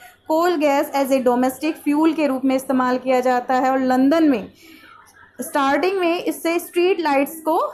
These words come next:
जलाया जाता है, अ, जलाया जाता था। कोक भी products हैं जिनका इस्तेमाल, अ, चीज़ों को, अ, refining करने में, steel के manufacturing में coke का इस्तेमाल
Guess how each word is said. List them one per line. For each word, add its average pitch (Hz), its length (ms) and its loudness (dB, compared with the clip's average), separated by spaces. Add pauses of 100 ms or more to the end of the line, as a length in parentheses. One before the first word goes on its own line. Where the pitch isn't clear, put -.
(140)
जलाया 247 440 2
जाता 196 320 -2
है, - 260 -6 (420)
अ, 233 140 0
जलाया 277 320 2
जाता 226 300 0
था। 320 280 -4 (1000)
कोक 311 320 2
भी 330 120 0
products 294 500 -2
हैं 330 180 2
जिनका 285 320 4
इस्तेमाल, 277 580 0 (280)
अ, 240 280 0 (560)
चीज़ों 294 340 2
को, 349 200 0
अ, 349 420 0
refining 277 580 2
करने 311 300 2
में, 320 220 0
steel 392 420 4
के 427 220 2
manufacturing 294 840 2
में 277 140 2
coke 262 320 -2
का 262 60 0
इस्तेमाल 254 520 0